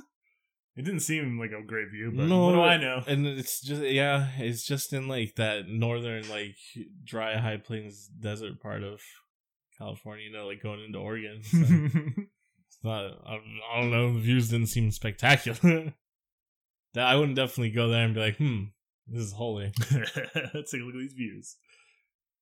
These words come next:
Speaker 2: Actually, though, the
Speaker 1: I
Speaker 2: times
Speaker 1: feel very godly looking out.
Speaker 2: the times I've been in Humboldt County, though, it's got a
Speaker 1: <laughs>
Speaker 2: weird vibe,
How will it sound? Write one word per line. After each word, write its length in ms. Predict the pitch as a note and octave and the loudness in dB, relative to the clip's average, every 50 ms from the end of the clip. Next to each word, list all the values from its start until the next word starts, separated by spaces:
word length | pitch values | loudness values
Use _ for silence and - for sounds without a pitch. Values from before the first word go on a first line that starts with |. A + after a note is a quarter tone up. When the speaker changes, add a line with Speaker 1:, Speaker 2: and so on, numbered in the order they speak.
| _ _ _ - - | _ _ _ -2 -2
Speaker 2:
Actually, 280 | D3 D#3 - A#3 G#3+ F#3 | -2 0 0 0 2 4
though, 480 | D#3+ C#3+ C3+ B2 A#2 A#2 A2+ G#2+ G#2+ A2 | 4 4 4 4 2 0 -2 -4 -8 -6
the 80 | A#2 A#2+ | -6 -4
Speaker 1:
I 40 | A2 - D#3 F3 | 0 4 6 6
Speaker 2:
times 120 | G3 F#3 | 6 6
Speaker 1:
feel 100 | G#3 F3+ | 6 4
very 200 | D3+ E3 D#3 D3+ | 6 4 4 4
godly 360 | C#3 E3 F3 E3+ C3 A#2+ A2 G#2+ A2 A#2+ A#2 G#2+ | 2 2 0 0 0 -2 -4 -6 -6 -8 -8 -6
looking 240 | A#2 A#2 - B2 A#2 | -8 -8 -8 -8 -8
out. 140 | A2 A2+ B2 | -6 -6 -6
Speaker 2:
the 60 | B2 | -2
times 320 | - F3 F#3+ G3+ G#3 G3 | 0 2 2 2 2 0
I've 160 | F#3+ F3 D#3+ | 0 0 2
been 160 | D#3+ D#3+ D#3 C#3+ | 2 0 2 2
in 140 | B2 A#2 | 2 2
Humboldt 420 | B2 C3+ C3+ C3 B2+ A#2 G#2 G#2+ - | 2 2 2 0 0 -2 -4 -4 -2
County, 320 | - C#3 C#3+ C3+ B2 A2+ | 0 0 2 2 0 0
though, 380 | G#2 G2+ G2+ G2 G2 G2 G2+ G#2+ - _ _ _ _ _ - | 0 0 -2 -2 -2 -4 -6 -8 -10 _ _ _ _ _ -8
it's 200 | - - C#3+ - | -4 -4 0 2
got 200 | - D3 C#3+ C3+ | 4 4 4 4
a 120 | A#2+ A2 | 2 0
Speaker 1:
<laughs> 40 | G#2+ | -2
Speaker 2:
weird 260 | A2 B2+ C3 B2+ A2+ G#2 | -2 0 0 0 0 0
vibe, 380 | A2 A2+ A#2 A2+ A2+ G#2 G2 | 0 0 2 2 0 0 -2